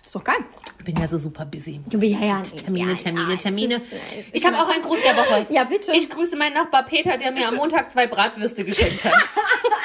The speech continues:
Speaker 1: Du, du grüßt immer irgendwelche Nachbarn.
Speaker 2: Ja, die
Speaker 1: Ist das der
Speaker 2: schenken mir
Speaker 1: gleiche
Speaker 2: immer
Speaker 1: mit dem
Speaker 2: Sachen.
Speaker 1: Spaghetti
Speaker 2: Nein,
Speaker 1: an?
Speaker 2: das war der andere.
Speaker 1: Ach so, gut.
Speaker 2: Ja, der
Speaker 1: Na
Speaker 2: an-,
Speaker 1: dann.
Speaker 2: der, der Wurstnachbar, <laughs> der ist auf der anderen Seite.
Speaker 1: Ja, okay.
Speaker 2: Ja.
Speaker 1: Nee, ich hab hier keine Nachbarn, die ich grüßen möchte.
Speaker 2: Also die
Speaker 1: Ich hasse
Speaker 2: sind
Speaker 1: die
Speaker 2: super.
Speaker 1: alle.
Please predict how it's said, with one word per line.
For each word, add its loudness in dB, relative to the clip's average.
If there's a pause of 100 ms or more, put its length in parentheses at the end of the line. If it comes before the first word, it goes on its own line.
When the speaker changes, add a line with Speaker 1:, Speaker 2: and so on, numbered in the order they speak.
(540)
Speaker 1:
Du, -10
du -6
grüßt 0
immer 0
irgendwelche -2
Nachbarn. -2
Speaker 2:
Ja, -2
die 0
Speaker 1:
Ist 2
das 8
der -2
Speaker 2:
schenken 6
mir 8
Speaker 1:
gleiche 4
Speaker 2:
immer 0
Speaker 1:
mit 0
dem 0
Speaker 2:
Sachen. -2
Speaker 1:
Spaghetti 4
Speaker 2:
Nein, -4
Speaker 1:
an? -6
Speaker 2:
das 0
war 4
der 2
andere. -8 (520)
Speaker 1:
Ach -8
so, -10
gut. -18
Speaker 2:
Ja, -12 (240)
der -2
Speaker 1:
Na -4
Speaker 2:
an-, -
Speaker 1:
dann. -8
Speaker 2:
der, -12
der -4
Wurstnachbar, 0 (280)
<laughs> 0
der 0
ist -12
auf -8
der -2
anderen -10
Seite. -14 (220)
Speaker 1:
Ja, -6 (140)
okay. -4
Speaker 2:
Ja. -8
Speaker 1:
Nee, 0
ich -4
hab 0
hier 0
keine 0
Nachbarn, -2
die -8
ich -10
grüßen -6
möchte. -8
Speaker 2:
Also 0
die -6
Speaker 1:
Ich -4
hasse 2
Speaker 2:
sind -2
Speaker 1:
die 4
Speaker 2:
super. 2
Speaker 1:
alle. -2